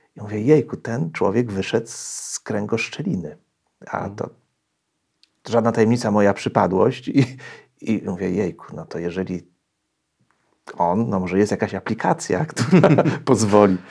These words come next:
Speaker 1: Jakie masz plany na ten rok biegowe?
Speaker 2: Szczerze powiedziawszy, nie mam skonkretyzowanych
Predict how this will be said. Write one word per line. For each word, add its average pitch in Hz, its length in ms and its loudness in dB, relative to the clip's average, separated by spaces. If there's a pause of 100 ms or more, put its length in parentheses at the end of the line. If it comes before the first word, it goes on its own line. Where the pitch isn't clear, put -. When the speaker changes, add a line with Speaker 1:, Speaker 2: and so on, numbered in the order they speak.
(340)
Speaker 1:
Jakie 139 360 6
masz 98 160 4
plany 87 340 2
na 85 120 -8
ten 87 400 -10
rok 87 300 -6
biegowe? 87 480 -2
Speaker 2:
Szczerze - 440 -8
powiedziawszy, 180 580 -4
nie 175 100 -4
mam 151 140 -4
skonkretyzowanych - 840 -2